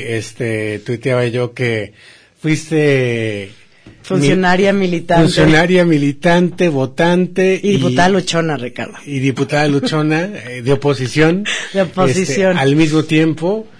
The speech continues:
Speaker 1: porque la, la foto que subieron, pues, estabas tú sola en la casilla. Pero lo cierto es que incluso en las casillas donde en teoría debería haber acarreados, donde votó Aristóteles, por ejemplo, este, pues también se veía que no había como mucha gente.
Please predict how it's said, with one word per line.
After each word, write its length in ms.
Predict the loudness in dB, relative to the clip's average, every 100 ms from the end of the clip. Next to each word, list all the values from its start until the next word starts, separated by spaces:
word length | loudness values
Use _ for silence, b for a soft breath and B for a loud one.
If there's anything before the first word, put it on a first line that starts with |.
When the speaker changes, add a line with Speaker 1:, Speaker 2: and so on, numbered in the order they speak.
| B B B
Speaker 1:
porque 360 | -6 -2 0
la, 180 | 0 0
la 180 | 0 -4
foto 240 | -2 -2
que 80 | -2
subieron, 440 | -2 2 2 0 -4
pues, 280 | -10 -16 -16 -16
estabas 420 | -8 -2 -2 -2
tú 140 | -6
sola 220 | -4 -2
en 60 | -2
la 100 | -2
casilla. 560 | -6 -6 -4 -2 -4 -6 B B B B _
Pero 160 | 0 2
lo 80 |
cierto 240 | 2 0 0
es 80 | 0
que 80 |
incluso 340 | 0 0 -2 -2
en 60 |
las 120 | -2 -4
casillas 400 | -6 -2 -2 -2
donde 500 | -2 -2 -4 -4 -6
en 140 | -8
teoría 300 | -4 0 2
debería 320 | 2 0 -2
haber 120 | -2 -4
acarreados, 580 | -4 -6 -4 -4 -6
donde 240 | -8 -8 -8
votó 260 | -8 -8
Aristóteles, 500 | -10 -8 -10 -8 -10
por 160 | -10 -10
ejemplo, 480 | -6 -6 -6 -8 -8 _ B B B B -10
este, 520 | -8 -8 -8 -6 -6
pues 440 | -10 -14 -12 -12
también 420 | -12 -12 -8 -8 -8
se 120 | -6
veía 300 | -6 -6 -6
que 100 | -8
no 80 | -8
había 180 | -8
como 160 | -8 -6
mucha 300 | -6 -6 -10
gente. 460 | -8 -8 -6 -8